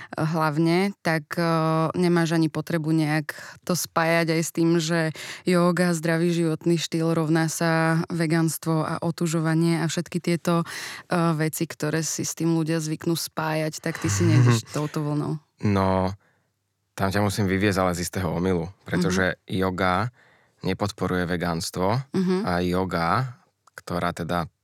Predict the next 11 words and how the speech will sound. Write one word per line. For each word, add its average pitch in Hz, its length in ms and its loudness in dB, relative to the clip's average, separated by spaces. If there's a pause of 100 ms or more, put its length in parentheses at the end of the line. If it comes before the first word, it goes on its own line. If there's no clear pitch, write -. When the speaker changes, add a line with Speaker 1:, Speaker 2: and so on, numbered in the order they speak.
(460)
Speaker 2:
funguje 90 460 -4
na 85 140 -2
základe 87 400 -4
poznania 92 560 -4
ajurvédy, 87 720 -2 (160)
Speaker 1:
Mhm. 214 480 -2
Speaker 2:
nepodporuje 90 560 -2
ani 90 240 0
otužovanie. 69 640 -6 (720)
Speaker 1:
Mhm. 180 80 -2
Speaker 2:
Lebo 180 400 0